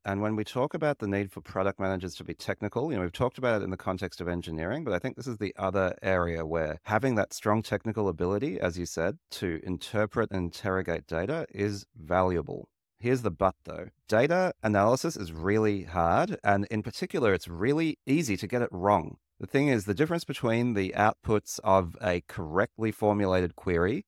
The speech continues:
and the outputs of an incorrectly formulated query are impossible to distinguish unless you already know what the outcome should be, right? So it's very easy to analyze data, get it wrong, and then you start making decisions off wrong analysis.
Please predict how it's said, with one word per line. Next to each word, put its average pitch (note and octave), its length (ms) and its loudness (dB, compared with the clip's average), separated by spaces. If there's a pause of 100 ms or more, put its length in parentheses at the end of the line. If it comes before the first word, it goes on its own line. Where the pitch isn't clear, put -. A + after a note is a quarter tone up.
and F#2 180 0
the F#2 60 0
outputs A2 320 2
of F#2 100 -4
an F2+ 80 -2
incorrectly G#2 540 0
formulated E2+ 520 0
query F#2 400 0
are A#2 80 6
impossible A#2+ 520 0
to G#2+ 80 -8
distinguish F2 520 -6
unless G2 280 -2
you F#2 80 0
already F2+ 260 0
know E2+ 180 0
what E2 140 -4
the E2+ 100 -4
outcome D#2+ 400 -4
should F#2+ 300 -4
be, - 240 -6
right? E2+ 260 0
So G2+ 120 0
it's F#2 100 -2
very C#3+ 340 0
easy G2 500 -2 (100)
to - 200 0
analyze A2+ 460 4
data, F2+ 440 0 (100)
get G#2 140 2
it A2 100 0
wrong, F2 440 0
and G2 140 -2
then C3+ 120 0
you C#3 60 -4
start A#2 280 0
making G#2+ 260 0
decisions F#2 640 -4
off F#2 320 0
wrong B2 540 4 (120)
analysis. G2 800 2